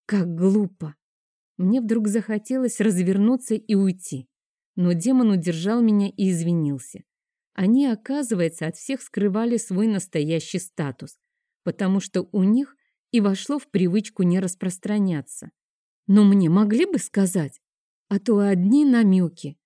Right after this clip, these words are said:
до всего приходится доходить самой. «Вот с этим нам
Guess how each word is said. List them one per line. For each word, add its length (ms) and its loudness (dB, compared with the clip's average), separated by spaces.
до 180 0
всего 300 0
приходится 600 -2
доходить 540 -2
самой. 640 2
«Вот 320 -2
с 120 -10
этим 460 2
нам 340 -2